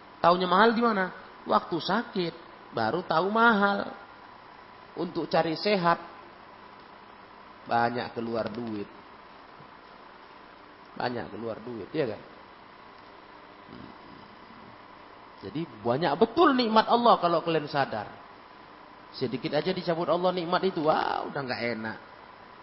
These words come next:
Hah? Sedikit saja nikmat tubuh, ya. Diambil roh sedikit, sedikit aja diambil. Nah, dibuat terganggu dikit lah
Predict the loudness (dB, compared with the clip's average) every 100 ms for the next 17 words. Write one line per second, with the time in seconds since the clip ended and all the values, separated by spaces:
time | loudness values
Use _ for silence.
0 | -20 -20 -20 -20 -20 -20 -20 -10 -4 -4
1 | -4 -10 -18 -20 -20 -20 -20 -20 -20 -20
2 | -20 -16 -10 -6 -2 -2 -2 -6 -6 -6
3 | -6 -10 -20 -20 -20 -16 -6 -4 -2 -4
4 | -6 -10 -10 -12 -20 -20 -20 -20 -20 -8
5 | -2 -2 0 -2 -2 -4 -10 -14 -14 -10
6 | -6 -4 0 0 0 -2 -8 -16 -20 -20
7 | -20 -20 -20 -20 -20 -20 -20 -18 -16 -16
8 | -16 -16 -18 -18 -20 -20 -20 -20 -20 -20
9 | -16 -4 0 0 -2 -20 -20 -20 -8 -2
10 | 4 4 4 0 0 -2 4 6 4 -2